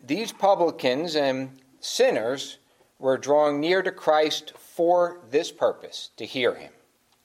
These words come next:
And these people would be hated by the religious society of the Jews.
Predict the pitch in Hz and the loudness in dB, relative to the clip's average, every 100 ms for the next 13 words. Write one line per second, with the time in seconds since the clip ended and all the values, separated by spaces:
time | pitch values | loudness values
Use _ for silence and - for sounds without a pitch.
0 | _ _ _ _ - _ - 131 139 139 | _ _ _ _ -20 _ -6 -2 2 2
1 | 139 139 - - - _ _ _ - 135 | 0 -6 -12 -20 -20 _ _ _ -8 -6
2 | 220 226 - 202 190 185 156 160 160 151 | -4 -6 -6 -6 -2 0 2 0 -2 -4
3 | 135 - 226 233 123 117 117 113 123 123 | -4 -2 -2 0 -2 -2 0 2 4 2
4 | 117 127 127 123 117 - - 120 123 123 | 0 -6 -8 -8 -12 -20 -14 -12 -6 -4
5 | 170 131 131 - - - - - - 123 | -4 -2 -4 -4 -12 -16 -20 -16 -12 -8
6 | - 127 139 123 117 120 127 123 180 - | 0 2 2 2 -2 -2 -4 -12 -12 -12
7 | - - | -16 -20